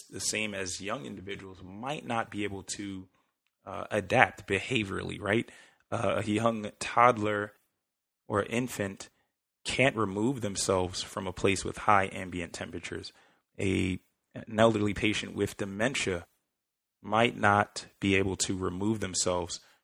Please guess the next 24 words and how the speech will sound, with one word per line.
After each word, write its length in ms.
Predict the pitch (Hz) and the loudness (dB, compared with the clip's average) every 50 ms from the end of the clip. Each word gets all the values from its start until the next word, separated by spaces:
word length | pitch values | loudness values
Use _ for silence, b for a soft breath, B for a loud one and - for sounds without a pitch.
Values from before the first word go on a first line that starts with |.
| b _ | b _
from 340 | - 101 101 98 98 95 95 _ _ - | -4 -2 0 0 -2 -4 -8 _ _ -12
an 80 | 104 | -10
environment 500 | 95 92 92 95 95 92 92 87 90 92 | -10 -6 2 4 4 4 4 2 -2 -8
with 140 | 92 98 - | -10 -10 -10
high 460 | - - 95 90 90 87 87 90 - _ _ | -2 0 2 2 2 2 0 -4 -8 _ _
ambient 440 | - - 90 87 87 87 85 - - | -14 -12 -12 -10 -8 -10 -10 -10 -12
temperatures. 640 | - - 87 - - - - - - - - - _ _ _ _ _ _ _ _ _ _ _ _ _ _ _ _ _ _ _ _ _ _ _ - | -12 -12 -12 -12 -12 -14 -12 -14 -14 -16 -20 -20 _ _ _ _ _ _ _ _ _ _ _ _ _ _ _ _ _ _ _ _ _ _ _ 0
Finally, 600 | - 123 123 123 113 107 107 107 104 101 98 - _ - | 2 2 4 4 2 2 2 2 2 0 -2 -6 _ -2
other 220 | 117 120 117 110 | 0 0 0 0
risk 340 | 98 101 110 120 123 - - | -2 0 0 0 0 4 6
factors 500 | 107 98 95 - - 104 98 92 90 - | 6 6 6 4 0 -4 -4 -4 -4 -6
include 680 | - 104 101 92 - - - - 101 98 95 92 - - - | -10 -12 -14 -14 -14 -16 -12 -8 -8 -6 -6 -6 -6 -4 4
substance 480 | - 110 110 - - 110 101 - - 107 | 4 4 4 4 -4 -6 -6 -4 -4 -2
use. 180 | 107 104 - - | -2 -2 -4 -4
So 80 | 98 | -4
we 120 | 90 92 87 | -4 -6 -6
talked 340 | - - - 120 117 - | -6 4 4 4 4 4
about 220 | - 107 104 101 - | 4 4 4 4 4
the 60 | - | 0
fire 340 | - - 113 110 110 110 107 | 0 4 6 6 6 4 2
water 220 | 104 101 98 101 | 0 -4 -6 -6
on 100 | 98 95 | -8 -8
the 80 | 92 87 | -10 -10
beach. 460 | 90 104 139 135 120 - - - - | -6 -4 -4 -4 -4 -4 -4 -6 -4